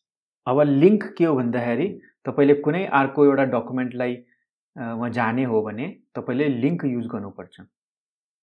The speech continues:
अब त्यो कसरी गर्ने हो? मैले जब, जस्तो अब, अ, त्यसको लागि हामीले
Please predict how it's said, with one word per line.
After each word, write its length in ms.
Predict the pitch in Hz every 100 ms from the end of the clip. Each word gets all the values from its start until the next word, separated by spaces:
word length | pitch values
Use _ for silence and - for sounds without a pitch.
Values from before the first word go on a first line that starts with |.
| _ 127 147 - -
अब 140 | 117
त्यो 120 | 127 127
कसरी 300 | 123 135 127
गर्ने 260 | 120 117
हो? 280 | 117 190 - _ _ _ _ _ _ _ _
मैले 260 | 117 117 123
जब, 260 | 120 113 117
जस्तो 400 | 113 - 123 117
अब, 360 | 127 170 - _ _ _ _ _
अ, 140 | 110 107
त्यसको 280 | 127 - 135
लागि 260 | 123 123
हामीले 380 | 113 113 135 -